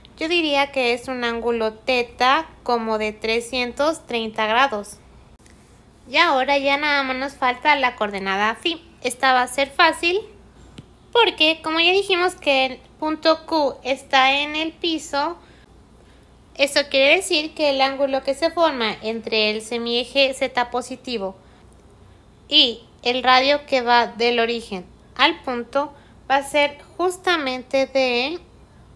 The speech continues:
noventa grados, es decir, un ángulo recto. Así que las coordenadas esféricas de este bellísimo punto Q vendrían a ser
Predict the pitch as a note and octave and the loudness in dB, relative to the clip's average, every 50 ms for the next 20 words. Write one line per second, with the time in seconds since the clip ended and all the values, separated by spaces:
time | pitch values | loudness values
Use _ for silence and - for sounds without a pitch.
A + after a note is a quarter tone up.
0 | - - - - A#3+ B3 A#3 A3+ A3+ A#3+ A#3+ A#3+ A#3+ A#3+ - B3 A#3+ A#3 A3 G#3 | -20 -20 -16 -8 -2 -2 -2 0 2 0 0 0 -2 -4 0 0 0 0 0 -2
1 | F#3+ F3 E3 - F3+ F3+ - - G3+ G3+ - A3+ A#3 A3+ - D#4 F4 E4+ - - | -2 -4 -4 -6 -10 -14 -12 -12 -12 -10 -8 -10 -10 -6 -6 -6 -6 -8 -8 -8
2 | A#3 A#3+ A#3 A#3 A3+ A3+ A3 A3+ A3 G#3+ G3 F#3 - F3+ E3 - - - - - | -6 -4 -2 -4 -4 -4 -6 -6 -4 -4 -4 -6 -8 -10 -16 -16 -20 -20 -20 -20
3 | - - - - - - - - - - - C#4+ C#4+ - G#4 G4+ - - C#4+ C4+ | -20 -20 -20 -20 -20 -20 -20 -20 -20 -6 -4 -4 -2 -2 -4 -4 -2 -2 0 0
4 | C#4 C#4+ C#4+ - C#4 C4+ C4+ C4+ C#4 D4 D#4 D#4 D4+ C4+ - - B3+ B3+ B3 - | 0 -2 -2 0 0 0 0 2 0 0 0 -2 -6 -6 -4 -4 -4 -4 -4 -2
5 | C4+ B3+ B3+ A#3 B3 A#3 A#3 A#3+ A#3 - - C#4 C4+ B3+ B3+ B3 A#3 A3+ A#3 A#3+ | -2 -2 -2 -2 -2 -4 -4 -4 -6 -2 -2 0 0 0 -2 -6 -6 -8 -8 -10
6 | A#3 - C4+ C4 B3+ B3 A#3 A#3+ - A#3 A3+ A3 C4 C#4 C#4 - C#4 C#4 B3+ C#4 | -8 -8 -10 -8 -6 -8 -8 -8 -8 -8 -6 -4 -4 -6 -4 -2 -4 -2 0 0
7 | C#4 C4+ B3 A#3 A#3 A#3 A#3+ B3 C#4 D#4 - - D#4+ E4+ - | -2 -2 -2 -2 0 0 0 -2 -4 -6 -2 0 0 0 0